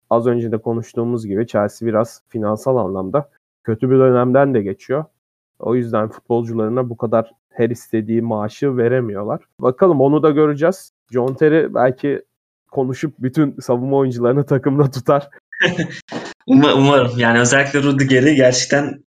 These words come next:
Speaker 2: formunun zirvesinde şu anda. Ee, Real Madrid'de yani böyle oyuncuları transfer etmeyi seviyor. O yüzden, e, Rüdiger'in ben de gittiğini düşünüyorum ama umarım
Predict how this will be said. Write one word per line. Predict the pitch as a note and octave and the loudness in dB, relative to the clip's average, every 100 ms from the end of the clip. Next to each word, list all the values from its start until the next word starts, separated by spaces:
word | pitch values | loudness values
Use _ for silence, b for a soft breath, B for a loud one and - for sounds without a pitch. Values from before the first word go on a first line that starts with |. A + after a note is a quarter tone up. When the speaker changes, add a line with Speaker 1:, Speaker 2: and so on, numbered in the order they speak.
| _ | _
Speaker 2:
formunun | B2 A#2+ B2+ C3 | 0 2 2 0
zirvesinde | C3 B2 A#2+ A#2+ B2 B2+ | 2 2 2 0 0 0
şu | - A2+ | 2 2
anda. | A2 A#2 D#3+ - - _ _ _ _ _ - | 2 2 0 -2 -16 _ _ _ _ _ -2
Ee, | A2+ | 2
Real | A2+ A2+ A#2+ A#2+ B2+ | 4 4 4 4 4
Madrid'de | C3+ B2 - - - C3 - - | 2 2 -4 -6 0 0 -2 -2
yani | A2+ A2 A2 A2+ | 2 2 2 2
böyle | B2 B2 | 0 2
oyuncuları | A#2+ A#2+ A#2 B2 B2 | 2 2 2 2 2
transfer | A#2 A#2 - B2+ | 0 0 0 -2
etmeyi | - A#2 | 0 -2
seviyor. | A#2 A#2 A2+ A2+ D3 C#3+ - | 0 0 2 2 0 -4 -6
O | A#2 | -2
yüzden, | A2+ A2+ B2 B2+ - - _ _ _ _ _ _ - | -2 2 2 0 -4 -16 _ _ _ _ _ _ -2
e, | A2 A2 A2 | 2 4 4
Rüdiger'in | G#2+ A#2+ B2 A#2+ B2+ C3 | 4 2 2 2 2 2
ben | B2+ B2+ | 2 0
de | |
gittiğini | A2+ - - A2+ | -4 -10 -6 -4
düşünüyorum | A2 - A2+ A2+ C3 | -4 -2 0 2 4
ama | C3+ D3+ - | 4 2 0
umarım | B2 B2 B2+ C3+ C3+ | 2 4 2 0 -4